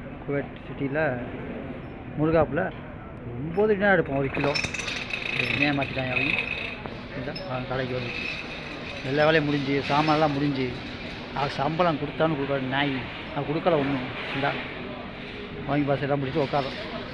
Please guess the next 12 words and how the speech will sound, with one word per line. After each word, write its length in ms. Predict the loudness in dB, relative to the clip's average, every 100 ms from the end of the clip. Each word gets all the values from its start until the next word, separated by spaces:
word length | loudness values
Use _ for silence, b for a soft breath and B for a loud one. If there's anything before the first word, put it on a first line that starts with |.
| -6
ஆ, 60 | -2
மேலே 200 | 0 0
உட்காந்துருக்காங்க. 540 | 2 2 2 0 -2 -4 -8 -8 -6 -6 -6 -6 -6 2
உட்காந்துருக்காங்க. 560 | 6 6 6 4 4 2 2 -2 -8 -8 -8 -6 -6 -4 -6 -8 -8 -10 -8 -2
மாற 220 | 2 2
வேண்டியது 300 | 0 -2 -4
தான். 200 | -6 -6 -6 -10 -10 -10 -8 -4
சரியா? 340 | -2 0 -2 -4 -8 -10 -10 -10 -10 -10 -10 -10 -10 -10 -8 -10 -10 -10 -10 -10 -6 2
போன் 120 | 2
அடிக்குது, 240 | 2 0 0
போனை 180 | 0
தூக்கல. 380 | -2 -2 0 0